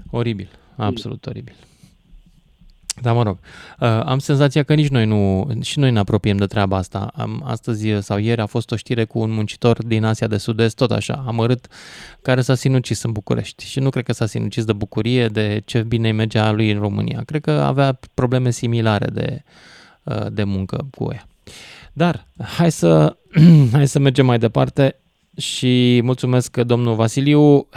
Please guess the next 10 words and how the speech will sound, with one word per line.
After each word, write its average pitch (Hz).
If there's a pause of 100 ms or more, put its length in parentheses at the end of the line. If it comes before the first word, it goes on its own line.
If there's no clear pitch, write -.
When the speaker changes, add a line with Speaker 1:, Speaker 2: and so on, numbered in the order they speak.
Speaker 1:
Herman 143
din 127
Ploiești, 123
după 120
care 117
Cătălin 117
din 110
București. 104 (460)
Salut, 123
Herman. 113